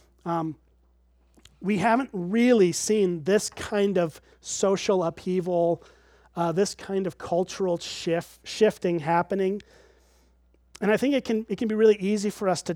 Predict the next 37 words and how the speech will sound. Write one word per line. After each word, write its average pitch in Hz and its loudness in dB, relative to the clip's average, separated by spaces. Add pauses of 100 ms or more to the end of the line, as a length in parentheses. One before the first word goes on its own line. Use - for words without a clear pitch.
(100)
transition 180 -2
into 175 -2 (160)
fear 151 -4 (1300)
and 185 -2
go, 175 4
"Well, 185 4
I 190 6
don't 208 2
know 208 2
what's 202 2
going 202 2
on. 170 -2 (600)
Uh, 170 -8
our 165 -2
country's 208 -2
not 190 0
what 196 4
it, 202 -4
what 190 -2
it 190 -6
was. 180 0 (380)
Uh, 165 -6
I 170 2
don't 208 0
know 202 2
if 196 0
I 202 4
like 180 -2
this." 175 -6
Like, 202 -6 (280)
we 214 4
can 277 -2
kind 220 -4
of 220 -2
freak 196 -2
out. 190 0
And 175 0